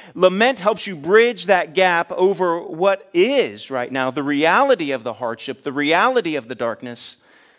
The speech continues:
Lament provides a way for us to move through darkness with a sense, with the security, let me say that, with the security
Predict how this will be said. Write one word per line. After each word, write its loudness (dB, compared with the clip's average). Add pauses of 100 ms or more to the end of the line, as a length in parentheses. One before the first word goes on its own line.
(960)
Lament -4
provides -4
a -6
way -4
for -8
us -8 (640)
to -12
move -8 (120)
through -14
darkness -10 (1300)
with -10
a -12
sense, -14 (680)
with -12
the -10
security, -10
let -16
me -18
say -14
that, -18
with -18
the -12
security -12